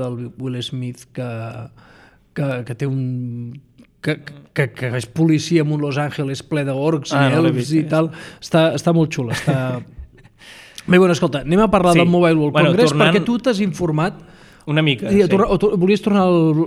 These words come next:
Speaker 1: I O S
Speaker 2: No, bueno,
Speaker 1: onze?
Speaker 2: volia tornar a això del, el, lo més important que ha de sortir amb l'ios onze punt tres, les dues coses més importants que s'esperaven, és, primer, doncs, eh, el, el deslliçador aquell de, de la bateria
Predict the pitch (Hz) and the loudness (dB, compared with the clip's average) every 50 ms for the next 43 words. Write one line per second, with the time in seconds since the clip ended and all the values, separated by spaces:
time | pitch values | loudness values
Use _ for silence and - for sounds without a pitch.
0 | 160 170 165 160 156 156 170 180 190 208 185 165 147 131 139 143 151 160 151 160 | 0 2 2 4 4 4 4 4 4 4 4 4 2 2 2 2 2 2 2 0
1 | 170 156 165 156 143 - - 139 131 127 123 120 120 113 110 113 113 117 113 113 | 0 0 2 0 0 0 0 0 0 0 0 0 -2 -4 -6 -6 -8 -8 -8 -8
2 | 113 110 113 117 113 113 120 123 127 131 147 143 131 143 135 - 135 131 127 127 | -8 -10 -10 -10 -8 -6 -4 -4 -2 -2 -4 -4 -4 -4 -6 -4 -4 -4 -2 -4
3 | 117 - 127 123 127 - - 131 120 - 127 120 117 117 117 117 113 113 117 120 | -4 -4 -4 -4 -4 -4 -6 -8 -8 -6 -8 -8 -6 -6 -6 -8 -8 -8 -8 -8
4 | 117 117 120 117 - - - 113 110 113 113 110 120 113 - 117 110 110 - 120 | -6 -6 -8 -10 -10 -12 -12 -10 -10 -10 -10 -10 -12 -12 -12 -12 -12 -12 -10 -10
5 | 120 120 - 123 113 107 - 113 - - 123 117 117 117 120 120 113 202 196 175 | -10 -8 -8 -10 -12 -10 -12 -14 -10 -10 -8 -8 -6 -6 -6 -4 -4 -6 -6 -8
6 | 117 117 117 127 123 120 117 - - 113 127 160 - - 143 120 123 123 123 123 | -8 -10 -8 -8 -8 -8 -8 -10 -12 -12 -12 -12 -14 -12 -8 -6 -6 -6 -6 -8
7 | 139 180 - - - - _ - - - - - - - - _ - - 139 135 | -10 -12 -14 -18 -20 -20 _ -20 -20 -20 -20 -20 -20 -20 -20 _ -8 -4 -2 -2
8 | 127 - - - - - - - - 123 123 135 143 139 131 120 123 120 120 120 | -2 -2 -6 -10 -12 -16 -12 -8 -6 -4 -2 0 0 0 0 0 -2 -4 -6 -6
9 | 117 123 120 123 120 120 120 117 117 117 117 117 117 117 - 151 151 _ _ _ | -6 -6 -6 -6 -6 -6 -6 -8 -8 -10 -12 -12 -12 -14 -16 -18 -20 _ _ _
10 | _ _ _ _ _ _ _ _ _ _ _ _ _ - - - - 135 127 123 | _ _ _ _ _ _ _ _ _ _ _ _ _ -20 -18 -12 -10 -8 -8 -8
11 | 123 123 123 120 127 135 131 131 123 123 120 120 120 120 120 120 120 120 117 117 | -8 -8 -10 -10 -12 -12 -10 -10 -8 -8 -8 -8 -8 -8 -8 -10 -10 -10 -10 -10
12 | 120 127 127 - 127 127 120 - 135 127 127 131 135 - 139 135 131 127 135 131 | -10 -10 -8 -8 -8 -8 -8 -6 -6 -4 -2 -2 -2 -2 -2 -4 -2 -2 -2 -2
13 | 127 127 120 123 123 123 123 123 123 110 - 131 139 139 139 156 | -2 -2 -4 -4 -4 -4 -4 -6 -6 -6 -6 -6 -4 -4 -4 -4